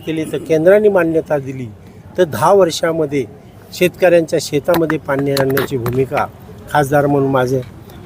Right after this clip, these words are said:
मी दोन हजार चौदा पूर्वी आमदार होतो, परंतु तो मान मला दोन हजार चौदाला शिर्डीचा खासदार म्हणून मिळाला. त्याचं एकमेव कारण आहे निलोंडेचं चौपन्न वर्षानंतर पाणी ह्या, ह्या मतदारसंघामध्ये आणं-, अनेक अडचणी आहे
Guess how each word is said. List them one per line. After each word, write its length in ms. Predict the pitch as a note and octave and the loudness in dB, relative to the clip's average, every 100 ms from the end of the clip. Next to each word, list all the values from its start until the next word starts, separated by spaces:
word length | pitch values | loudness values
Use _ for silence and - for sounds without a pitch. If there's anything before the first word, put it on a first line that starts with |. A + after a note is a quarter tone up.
| D3+ | 0
मी 100 | E3 | 2
दोन 240 | E3 F3+ | 4 4
हजार 240 | E3+ F3 | 6 4
चौदा 380 | E3 - D#3+ F3 | 2 2 2 2
पूर्वी 340 | F3 E3 E3 E3+ | 0 -2 2 2
आमदार 400 | D3 D3 F3 F#3+ | 4 2 4 2
होतो, 360 | B2 - A2+ - - - - | 0 -6 -16 -18 -20 -20 -8
परंतु 360 | D3+ D#3 D#3 E3 D#3 - | 0 2 2 -2 -4 2
तो 140 | E3 | 2
मान 340 | D3 C#3+ E3 A#2 F2+ - | 4 4 2 0 -8 -8
मला 200 | C#3 D3 | -2 0
दोन 240 | C3+ C#3+ C#3+ | 0 0 0
हजार 240 | B2 C#3 | 2 0
चौदाला 540 | B2+ C3 C3 C#3 D3 D#3 - - - | 0 -2 0 0 0 -2 -10 -20 -18
शिर्डीचा 460 | - D#3+ D#3 F#3 F#3+ - | -4 -2 2 4 2 0
खासदार 380 | - C#3 F3+ | -4 2 2
म्हणून 280 | F#3+ E3 D3+ | 4 2 2
मिळाला. 420 | C#3 C3+ B2 A2+ G#2 - - - | -2 -2 -2 -4 -8 -14 -20 -8
त्याचं 200 | D3 D3 | -4 -2
एकमेव 520 | C#3+ C#3 E3+ E3 D#3 | 0 0 0 2 2
कारण 400 | D3 C#3+ B2+ C3+ | 2 0 0 0
आहे 140 | C3 F3 - - - | 0 -2 -6 -18 -2
निलोंडेचं 600 | D3 D#3 D#3 D#3+ D3+ D#3 | 2 4 4 2 2 -2
चौपन्न 480 | C3 D3+ C#3 F3 E3 | 0 -2 2 2 4
वर्षानंतर 680 | D#3 B2+ D3+ C#3 B2+ C#3+ | 2 2 -4 -4 -6 -10
पाणी 380 | B2 C#3 C3+ E3 - - | -4 -4 -4 -6 -10 -18
ह्या, 300 | C#3+ C#3+ D#3+ D#3+ - | -18 -4 0 0 -4
ह्या 200 | - D3+ | -2 0
मतदारसंघामध्ये 880 | C#3 B2+ C#3+ C3 C#3 C3+ B2+ C3 C3+ | 0 0 0 -2 -2 -2 -2 0 0
आणं-, 600 | A#2+ A2 - - - - | 0 -4 -14 -20 -18 -2
अनेक 300 | F3 A#3+ G3+ | 4 4 4
अडचणी 400 | D#3+ - C3+ | -2 -2 -8
आहे 80 | A#2 | -8